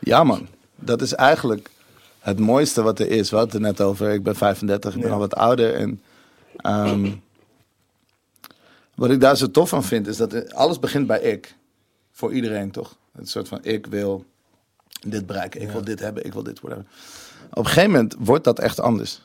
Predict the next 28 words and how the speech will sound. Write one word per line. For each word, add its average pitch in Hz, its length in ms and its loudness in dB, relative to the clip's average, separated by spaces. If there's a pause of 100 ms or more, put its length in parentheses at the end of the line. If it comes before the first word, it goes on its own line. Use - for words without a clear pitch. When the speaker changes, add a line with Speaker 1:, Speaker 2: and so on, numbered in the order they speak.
(140)
Speaker 1:
Dan 110 520 -2
ga - 180 2
je - 60 4
echt 101 160 -2
denken 113 260 -2
van, 117 160 -2
"Oké, 107 340 -2 (560)
maar 113 200 0
er 117 100 4
is 139 120 0
geen 117 220 0
lol 110 320 2
zonder, 104 500 -8
zonder 104 300 -10
dat 98 160 -6
er 110 60 -6
iemand 101 260 -6
naast 101 260 -4
me 113 80 -12
staat - 300 -10
of - 60 -16
zonder 98 240 -6
dat 95 140 -4
ik 98 120 -8
deze 101 300 -4
shit - 180 -10
kan 101 160 -4
delen." 107 340 -2